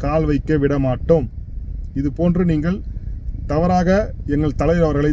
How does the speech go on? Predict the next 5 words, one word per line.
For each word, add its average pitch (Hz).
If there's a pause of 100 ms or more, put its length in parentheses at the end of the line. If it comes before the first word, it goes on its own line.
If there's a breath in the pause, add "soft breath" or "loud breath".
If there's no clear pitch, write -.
(100)
தொடர்ந்து 170 (480)
பேசிக்கொண்டிருந்தால் 143 (600)
திருவள்ளூர் 180
மாவட்டத்தில் 147 (240)
எங்கும் 185